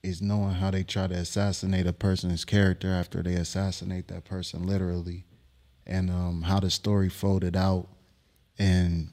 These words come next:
you know, even, you know, I'll play this clip real quick, and, you know, keep in mind that this clip is shortened, so go watch the full, full press conference.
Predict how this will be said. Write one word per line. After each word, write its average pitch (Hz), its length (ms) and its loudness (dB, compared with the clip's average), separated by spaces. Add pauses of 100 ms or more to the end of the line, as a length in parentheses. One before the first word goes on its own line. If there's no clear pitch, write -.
you 104 160 4
know, 92 260 6
even, 98 540 4 (640)
you 110 140 2
know, 95 160 4
I'll 107 220 6
play 107 240 0
this 98 160 -4
clip 110 320 -2
real 101 180 -2
quick, 98 360 -4 (520)
and, 95 420 0
you 110 120 0
know, 104 160 4
keep 135 240 0
in 98 100 0
mind 98 400 4
that 95 340 -2
this 104 140 -2
clip - 320 -2
is 85 80 -6
shortened, 98 540 -2
so 95 160 -4
go 104 160 -2
watch 98 380 0
the 92 100 -4
full, 95 580 0
full 101 240 -2
press 101 320 -2
conference. 92 640 -4